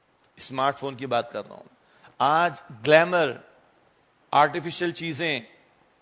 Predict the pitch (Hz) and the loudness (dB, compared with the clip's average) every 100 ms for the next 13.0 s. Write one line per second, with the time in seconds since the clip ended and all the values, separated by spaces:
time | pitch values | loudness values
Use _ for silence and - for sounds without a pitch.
0 | _ - 123 190 196 190 175 170 175 143 | _ -12 -4 -2 -2 0 2 2 0 -2
1 | 170 196 160 160 160 156 139 147 131 139 | 4 4 4 -2 -2 0 2 2 2 0
2 | 139 131 131 139 127 131 120 123 135 147 | 0 0 -4 -6 -2 -2 -2 -2 0 0
3 | - - - 165 165 170 165 - - 165 | -4 -20 -8 -6 -4 -6 -4 -4 -6 -10
4 | 185 233 226 - 208 175 165 147 127 101 | -6 -6 -6 -2 -2 0 0 0 -2 -6
5 | - 185 - 202 180 190 220 220 - - | -6 -6 0 0 2 2 2 0 -8 -20
6 | _ 165 - 196 220 220 208 170 147 185 | _ -4 -4 -4 -4 -4 -4 -2 2 2
7 | 220 208 165 165 151 123 139 156 135 131 | 0 -4 2 2 2 0 0 0 -4 -4
8 | 127 120 98 92 - _ - 151 165 143 | -4 -6 -14 -16 -20 _ -10 -4 2 6
9 | 151 147 165 160 - - - - 143 160 | 4 2 -2 -2 -4 -14 -18 -4 2 6
10 | 151 170 156 151 156 151 143 156 151 156 | 6 6 4 2 0 -4 -8 -2 2 4
11 | 147 - - - _ _ _ _ _ 113 | 4 0 -12 -20 _ _ _ _ _ -16
12 | 110 139 127 139 160 160 156 143 135 | -4 0 2 2 0 -2 -2 -2 -2